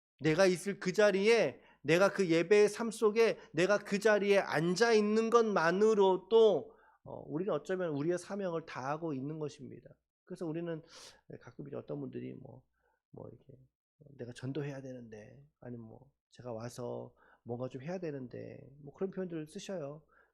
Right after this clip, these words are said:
뭐 이제 저희 내면 늘 하는 말씀이 뭡니까? 예, 계신 것만으로도 감사합니다. 그 말씀이죠. 그 자리에 계신 것만으로도 감사합니다.라고 말씀을 드리고는 합니다.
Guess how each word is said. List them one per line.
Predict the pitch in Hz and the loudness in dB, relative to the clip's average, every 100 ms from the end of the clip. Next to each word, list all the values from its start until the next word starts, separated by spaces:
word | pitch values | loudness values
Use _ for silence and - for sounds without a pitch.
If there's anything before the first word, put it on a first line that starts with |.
| _ | _
뭐 | 127 | -12
이제 | 117 117 | -12 -14
저희 | - 131 | -8 -6
내면 | 127 127 127 | -4 -6 -4
늘 | 147 156 | -4 -4
하는 | 196 | -4
말씀이 | 151 135 156 151 | -4 -4 -8 -8
뭡니까? | 117 127 147 147 190 - - - | -8 -10 -10 -10 -10 -16 -20 -14
예, | 113 110 117 - | -12 -12 -16 -14
계신 | 156 151 214 | -12 -8 -8
것만으로도 | 202 170 135 151 156 | -8 -10 -8 -10 -12
감사합니다. | - 123 151 156 156 147 _ _ _ _ _ _ _ _ _ _ _ _ _ _ _ _ _ _ | -14 -14 -16 -16 -18 -20 _ _ _ _ _ _ _ _ _ _ _ _ _ _ _ _ _ _
그 | - | -12
말씀이죠. | 160 151 131 107 101 _ _ _ _ _ _ _ | -10 -10 -14 -14 -18 _ _ _ _ _ _ _
그 | 196 | -2
자리에 | 220 - 160 196 | 0 0 2 4
계신 | 202 175 160 220 | 4 2 -2 0
것만으로도 | 214 160 180 214 214 | 4 6 8 8 6
감사합니다.라고 | - 165 170 180 170 147 123 110 107 110 _ _ - - 143 165 135 156 | 2 -2 -2 -4 -4 -6 -6 -8 -12 -18 _ _ -18 -4 -2 0 -2 -2
말씀을 | 190 131 127 160 147 | -4 -4 -4 -10 -12
드리고는 | - 135 147 131 139 202 | -10 -10 -8 -8 -8 -8
합니다. | - 226 202 - - | -10 -12 -12 -14 -18